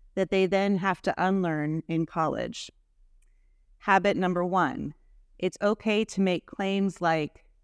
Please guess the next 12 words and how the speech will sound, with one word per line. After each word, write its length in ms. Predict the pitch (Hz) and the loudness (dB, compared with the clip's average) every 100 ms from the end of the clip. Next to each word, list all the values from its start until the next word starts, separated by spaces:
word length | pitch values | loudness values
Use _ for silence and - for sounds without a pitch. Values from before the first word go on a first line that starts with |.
| - | -12
"Since 300 | - 190 180 | -2 -2 -2
the 120 | 185 | -4
beginning 580 | 160 156 175 214 277 285 | -2 0 2 4 4 2
of 220 | - 247 | 0 -4
time, 600 | - 214 143 - - 190 - _ _ _ - | -4 -2 -2 -4 -6 -8 -10 _ _ _ -4
humanity 680 | 190 185 202 220 233 233 | 0 2 2 2 2 0
has 260 | 202 185 160 | 2 0 0
wondered 560 | 170 190 185 190 190 - | 0 2 2 2 0 -2
about 320 | 165 165 165 | 0 2 4
my 180 | 151 160 | 2 0
paper 360 | 147 156 135 | -2 -2 -4
topic." 480 | 127 - - - 160 | -6 -8 -8 -14 -18